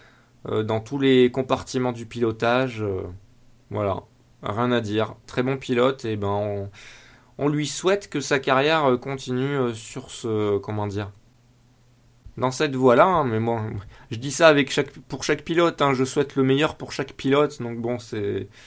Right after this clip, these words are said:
c'est un, enfin, c'est un peu bête quelque part, mais bon, je, je ne suis pas supporter, euh, dans mon rôle de podcasteur,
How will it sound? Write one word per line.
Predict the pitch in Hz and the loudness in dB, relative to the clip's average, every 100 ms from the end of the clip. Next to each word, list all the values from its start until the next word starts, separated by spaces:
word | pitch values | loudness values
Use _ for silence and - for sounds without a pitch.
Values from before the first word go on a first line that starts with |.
| - - - | -20 -20 -20
c'est | - | -4
un, | 120 120 117 | 0 0 -2
enfin, | 110 104 | -6 -8
c'est | 101 120 | -6 -4
un | |
peu | 117 127 | -2 0
bête | 127 127 | 0 -2
quelque | 113 131 | -2 -2
part, | 127 139 | 2 0
mais | 131 | 2
bon, | 113 110 | -2 -4
je, | 107 107 107 | -4 -4 -4
je | 107 | -4
ne | 110 | -8
suis | - - | -10 -16
pas | 110 127 | -4 -4
supporter, | 123 - 127 135 - - 139 139 113 | -4 -10 -2 -2 -2 -4 -2 -2 -4
euh, | 104 - - - _ 110 | -8 -10 -20 -20 _ 0
dans | 117 | 2
mon | 127 131 | 4 4
rôle | 131 135 | 4 4
de | 120 | 2
podcasteur, | 123 117 123 120 - 143 156 | 0 -2 -2 -6 -2 -2 -2